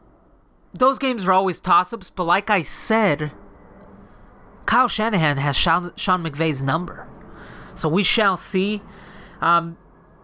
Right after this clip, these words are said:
followed up the bye week, the Rams play the Green Bay Packers at Green Bay. So you got McVay preparing a week for Aaron Rodgers and the Packers. We'll see how that goes. Um,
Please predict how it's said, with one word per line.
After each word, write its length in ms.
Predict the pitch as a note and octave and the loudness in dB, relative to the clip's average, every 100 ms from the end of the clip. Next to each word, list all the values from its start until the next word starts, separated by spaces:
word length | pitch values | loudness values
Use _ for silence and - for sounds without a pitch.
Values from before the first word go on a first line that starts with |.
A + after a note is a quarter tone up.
| - | -18
followed 420 | - A3 C4 B3+ | -4 0 2 2
up 180 | A#3+ - | 2 -2
the 80 | G#3 | -4
bye 300 | E3 F#3 A3+ | 0 0 0
week, 340 | F3+ F3+ F#3+ - - - - - | -2 -2 -4 -12 -20 -20 -10 -4
the 100 | F3 | 0
Rams 320 | F#3+ G#3 F#3+ | 2 0 -2
play 580 | - G#3+ F#3+ F#3+ F#3 F#3 - | -4 2 4 4 0 -4 -6
the 80 | G3 | -2
Green 280 | F3 G3 G#3 | 2 2 2
Bay 160 | G3+ | 2
Packers 640 | F3+ E3 D3 F#3+ G#3+ B3 - - - - - - - | 0 0 0 0 -4 -4 -12 -20 -20 -20 -20 -6 0
at 180 | G3 | 0
Green 240 | F3+ F#3 E3+ | 0 -2 0
Bay. 320 | D#3 E3+ G#3 - - - - | 2 2 -2 -10 -20 -20 -14
So 180 | - G3 | -2 0
you 160 | F3+ G3 | 0 2
got 340 | G3 F#3+ F#3+ - _ _ _ _ _ _ - | 4 4 2 -6 _ _ _ _ _ _ -10
McVay 440 | F#3 D3+ G3+ G#3 | -8 0 2 2
preparing 520 | G#3 G3 G3 G3 G3 F#3+ | 0 -2 0 2 2 0
a 60 | |
week 440 | C#3+ D#3 F#3+ - - - - - | 0 0 0 -6 -14 -20 -20 -20
for 240 | - E3+ E3 | -6 0 2
Aaron 180 | F3+ | 2
Rodgers 460 | E3+ E3+ E3 F3 D#3 | 4 4 2 -4 -6
and 120 | E3+ | -6
the 40 | D3 | -4
Packers. 560 | D#3 D#3 F3+ G#3 F3+ | -2 -2 -2 -6 -4
We'll 80 | F3 | -2
see 160 | E3 F3 | 0 2
how 180 | D#3+ D3 | 2 2
that 260 | D#3+ E3+ | 2 0
goes. 480 | D#3+ F3 G#3 - - - - - _ _ - - _ _ _ - | 0 0 0 -6 -14 -18 -20 -20 _ _ -20 -20 _ _ _ -4
Um, 520 | E3 E3 E3 E3 E3 | 0 2 4 2 -2